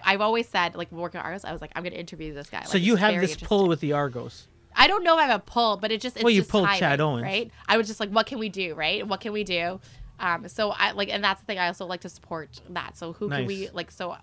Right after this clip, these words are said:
Speaker 1: my interviewing players is something that I want to get comfortable with.
Speaker 2: Okay.
Speaker 1: Um, and, like, that's part of the sports world. So I was like, "Okay, I need to get them on my show. Like, let's see if I can carry this conversation." And it was,
Speaker 2: Neat.
Speaker 1: it was so fun. It was so great, um, because it was so lighthearted.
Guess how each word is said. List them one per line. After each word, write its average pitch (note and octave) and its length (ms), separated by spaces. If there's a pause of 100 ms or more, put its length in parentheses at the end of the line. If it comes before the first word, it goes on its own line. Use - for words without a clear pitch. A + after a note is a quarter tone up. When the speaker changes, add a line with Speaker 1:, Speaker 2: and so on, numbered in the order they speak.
Speaker 1:
my F3+ 280 (300)
interviewing G3 460
players F#3 360
is F3 100
something E3 300
that D#3+ 120
I D#3 80
want D3+ 140
to D3+ 80
get - 100
comfortable G3 340
with. G3 260
Speaker 2:
Okay. F#3+ 420
Speaker 1:
Um, D#3 380 (100)
and, E3 280 (140)
like, D#3 200 (100)
that's D#3+ 180
part E3+ 220
of E3+ 80
the E3+ 40
sports - 360
world. A#3 240
So F3 120
I E3 60
was D#3+ 100
like, D#3 140
"Okay, E3 280
I D#3+ 100
need F3+ 140
to F3+ 60
get F3 120
them E3 100
on D3 60
my - 80
show. A3+ 300
Like, D3+ 300
let's D#3+ 200
see E3 180
if D#3 100
I C#3+ 120
can - 280 (800)
carry F3 300
this D#3+ 120
conversation." - 640
And F#3 60
it G3 80
was, F3+ 100
Speaker 2:
Neat. F#3+ 80
Speaker 1:
it G#3 60
was G3 120
so G#3+ 220
fun. E3+ 180
It D#3+ 60
was E3+ 100
so F3 200
great, D3 380
um, D#3 200 (100)
because F3+ 200
it - 20
was D#3+ 80
so D#3 140
lighthearted. D3 440